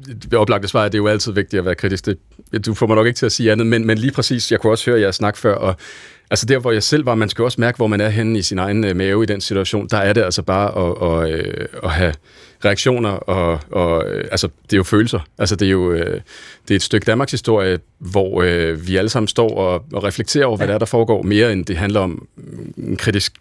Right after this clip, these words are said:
Speaker 1: dækning af kongehuset, lige den dag i hvert fald. Øhm, det var i hvert fald der, hvor jeg selv var. Jeg synes også, det var det, jeg ligesom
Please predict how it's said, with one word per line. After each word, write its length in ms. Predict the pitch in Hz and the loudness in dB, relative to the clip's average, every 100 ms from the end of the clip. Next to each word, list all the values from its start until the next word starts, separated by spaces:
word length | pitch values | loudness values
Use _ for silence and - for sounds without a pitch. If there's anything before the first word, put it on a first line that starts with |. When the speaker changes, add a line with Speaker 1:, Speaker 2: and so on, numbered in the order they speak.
| _ - | _ -2
Speaker 1:
dækning 280 | 104 - 98 | -2 0 -4
af 80 | 87 | -2
kongehuset, 380 | 101 101 87 | -2 -2 -4
lige 120 | 98 113 | -2 0
den 160 | 120 | 0
dag 180 | 104 82 | 0 -4
i 20 | |
hvert 180 | 82 82 | -4 -8
fald. 180 | - - - | -6 -8 -6
Øhm, 420 | 87 85 76 - - - - - - | -2 -2 -2 -6 -12 -20 -20 -20 0
det 80 | 123 | 4
var 60 | 113 | 4
i 20 | |
hvert 100 | 107 | 4
fald 60 | |
der, 100 | 104 | 2
hvor 80 | 104 | 2
jeg 80 | 95 | 2
selv 180 | 104 104 | 0 0
var. 120 | 90 | 0
Jeg 100 | 95 | 0
synes 160 | 92 110 | 0 0
også, 140 | 104 | 0
det 80 | - | 0
var 60 | 98 | 0
det, 100 | 104 | 2
jeg 80 | |
ligesom 260 | 104 104 90 | 0 0 -4